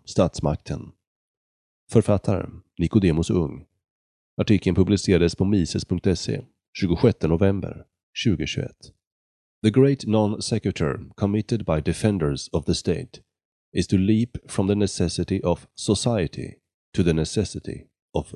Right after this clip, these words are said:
the state. Murray Rothbard. När Vänsterpartiet fick bestämma vem som blev statsminister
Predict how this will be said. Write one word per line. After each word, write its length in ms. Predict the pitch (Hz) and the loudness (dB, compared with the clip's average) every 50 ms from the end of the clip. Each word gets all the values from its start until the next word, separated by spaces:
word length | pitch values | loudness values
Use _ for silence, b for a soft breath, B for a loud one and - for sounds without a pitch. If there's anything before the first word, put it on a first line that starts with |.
| - - | -10 -4
the 100 | - 80 | -2 -2
state. 480 | - - - 82 73 - - - - - _ _ _ _ _ _ _ _ _ _ _ _ _ _ _ - 95 | -2 -2 -6 -6 -6 -8 -10 -18 -20 -20 _ _ _ _ _ _ _ _ _ _ _ _ _ _ _ -4 0
Murray 260 | 92 87 82 82 82 | 2 2 4 2 2
Rothbard. 580 | 85 98 92 87 - - - 80 - - - - _ _ _ _ _ _ _ _ _ _ _ _ _ _ _ _ _ _ _ _ _ _ _ _ _ _ _ _ _ _ _ _ - | 0 0 -2 -2 -2 -8 -10 -10 -10 -12 -16 -20 _ _ _ _ _ _ _ _ _ _ _ _ _ _ _ _ _ _ _ _ _ _ _ _ _ _ _ _ _ _ _ _ -4
När 160 | - 113 123 127 | 2 4 4 4
Vänsterpartiet 680 | 139 139 120 - 135 127 123 - 143 139 135 135 131 | 4 2 2 2 0 0 0 2 2 2 2 2 0
fick 140 | - 135 - | -2 -4 -2
bestämma 580 | - 135 - - 90 78 73 76 73 71 78 - | -2 0 2 2 0 2 2 0 -2 -2 -4 -4
vem 280 | 113 101 101 92 90 87 | 2 2 4 4 4 0
som 160 | - 123 107 | 0 -2 -2
blev 220 | 82 82 80 76 92 | 0 0 0 0 0
statsminister 880 | - - 123 104 - - - 120 135 135 123 - - - - - - | -2 -2 -2 -4 -4 -2 -2 0 0 0 -2 -2 -6 -10 -10 -10 -12